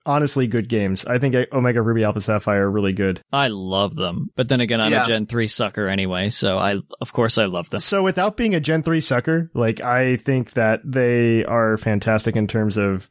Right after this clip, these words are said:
Speaker 1: content that they have. E-, even
Speaker 2: Yeah.
Speaker 1: without having the Battle Frontier, I think the content that's in them, and also as a remake, adding in the Delta episode, I thought was just fantastic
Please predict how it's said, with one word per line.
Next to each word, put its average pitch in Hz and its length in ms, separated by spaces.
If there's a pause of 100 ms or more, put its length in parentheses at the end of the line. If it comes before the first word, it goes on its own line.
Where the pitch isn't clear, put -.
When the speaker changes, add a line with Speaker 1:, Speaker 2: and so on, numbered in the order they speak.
Speaker 1:
content 101 500 (140)
that 120 220
they 107 100
have. 101 440
E-, 170 60
even 202 240
Speaker 2:
Yeah. 190 60
Speaker 1:
without 156 260
having 143 220
the 127 80
Battle 120 180
Frontier, 110 380
I 107 60
think 127 160
the 113 80
content 117 360
that's 113 180
in 113 120
them, 131 220 (120)
and 135 160
also 156 580
as 143 200
a 139 80
remake, 156 500 (140)
adding 131 300
in 131 100
the 123 80
Delta 113 300
episode, 160 360
I 131 60
thought 113 220
was 101 360 (100)
just 120 360 (120)
fantastic 104 520